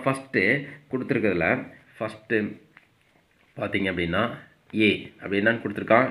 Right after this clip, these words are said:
greater than அப்படின்னு கொடுத்துருக்கான். greater than seventy-two அப்படின்னு கொடுத்துருக்கான். ஓகேங்களா? அதாவது P of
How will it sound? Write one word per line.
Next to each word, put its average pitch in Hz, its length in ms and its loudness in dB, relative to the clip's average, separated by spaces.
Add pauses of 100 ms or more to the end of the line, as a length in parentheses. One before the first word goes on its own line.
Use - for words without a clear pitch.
(120)
greater 113 300 6 (100)
than 110 100 6 (100)
அப்படின்னு 92 240 -4
கொடுத்துருக்கான். - 460 -8
greater 107 320 6
than 120 100 0 (120)
seventy-two 107 540 0 (120)
அப்படின்னு 87 320 -6
கொடுத்துருக்கான். - 420 -12 (400)
ஓகேங்களா? 95 340 -2 (300)
அதாவது 92 340 2 (580)
P 101 140 2 (140)
of 139 120 2